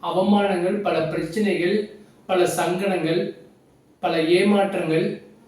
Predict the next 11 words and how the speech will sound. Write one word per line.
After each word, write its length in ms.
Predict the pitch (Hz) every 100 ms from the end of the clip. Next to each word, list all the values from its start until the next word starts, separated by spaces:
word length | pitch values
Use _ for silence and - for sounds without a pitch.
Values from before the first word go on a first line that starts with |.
| - _ _ -
சந்திச்சு 480 | 160 160 190 202 202
தான் 460 | 202 208 - - -
ஒரு 160 | 160
வெற்றியை 400 | 151 156 175 175
பெற்றிருப்பாங்க. 500 | 151 - 143 131 127 - - - - - - _ _ _ _ - - _ _ -
ஒருவனுக்கு 920 | 240 254 277 254 - 269 277 - -
ஒரு 220 | 226 226
வெற்றி 520 | 220 233 254 262 240 240
ஈஸியா 240 | 254 247
கிடைக்குது 460 | 220 214 208 214 208
அப்படின்னா 520 | 175 180 202 226